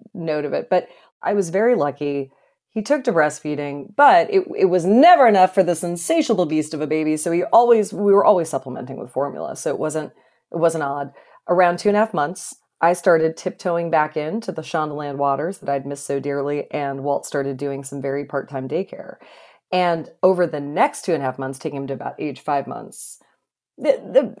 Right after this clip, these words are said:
I thought I was just gonna be able to, you know, we're work from home, it's a pandemic still, we're just start, you know, I got vaccines while I was breastfeeding, and I was like, "This is great. All I want is for my son to have all the vaccines," 'cause I,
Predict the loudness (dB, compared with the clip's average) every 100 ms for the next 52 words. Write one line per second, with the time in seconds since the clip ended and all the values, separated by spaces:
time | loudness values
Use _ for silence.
0 | -2 2 4 4 4 2 0 -6 -4 -2
1 | -2 -4 -4 -4 -2 0 -2 -2 -8 0
2 | 0 0 -2 -10 -10 -6 -6 -6 -8 -6
3 | -2 -2 -2 -4 -4 -4 -2 -6 -6 -10
4 | -8 -10 -8 -10 -10 -12 -10 -10 -6 -2
5 | -2 -4 -6 -6 -6 -8 -8 -8 -10 -12
6 | -20 -20 _ _ -4 0 2 2 0 -2
7 | -2 -4 -6 -8 -12 -12 -16 _ _ _
8 | _ 4 6 6 2 -2 -6 -8 -6 -6
9 | -6 -6 -4 0 2 2 -2 -6 -8 -14
10 | -14 -14 -6 -2